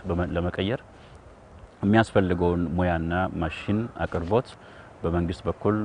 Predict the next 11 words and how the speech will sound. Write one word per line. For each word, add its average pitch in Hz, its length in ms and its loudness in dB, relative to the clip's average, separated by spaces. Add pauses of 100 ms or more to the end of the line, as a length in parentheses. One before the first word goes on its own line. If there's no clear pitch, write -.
(120)
እ፣ 82 200 -4
ከተመቻቸ 90 680 0
በርካታ 85 520 -2
ዜጎች 85 380 -2
እዛ 82 200 -2
ላይ 82 140 0
ተሰማርተው 92 560 -2
ለራሳቸውም 95 500 2
የስራ 92 180 -2
እድል 82 200 -2
እየፈጠሩ 92 460 -2